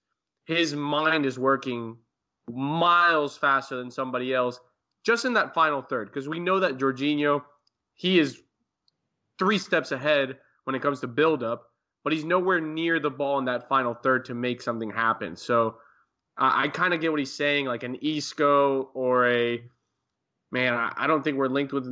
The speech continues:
many of them. Like, Coutinho's a different ten. I think I, I line up Mason Mount more with a Coutinho-style ten. So I would say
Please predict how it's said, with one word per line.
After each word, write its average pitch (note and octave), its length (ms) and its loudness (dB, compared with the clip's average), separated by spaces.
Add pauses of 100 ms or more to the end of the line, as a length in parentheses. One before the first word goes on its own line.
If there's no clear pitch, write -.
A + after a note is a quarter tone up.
many C3 340 2
of B2 100 2
them. B2 120 -2
Like, B2 160 2 (200)
Coutinho's F#3 460 4
a D#3 60 2
different C#3+ 360 0
ten. A#2+ 220 -2
I A#2+ 100 0
think C#3 280 -2
I, C#3+ 100 2
I C#3+ 180 2
line E3 260 2
up D3+ 140 0
Mason C#3 360 -4
Mount B2+ 240 0
more A#2+ 200 -2
with A2+ 160 -4
a A2 60 -4
Coutinho-style A2 880 -2
ten. G#2+ 300 -6
So B2 120 0
I - 20 6
would D#3 120 2
say D#3 260 2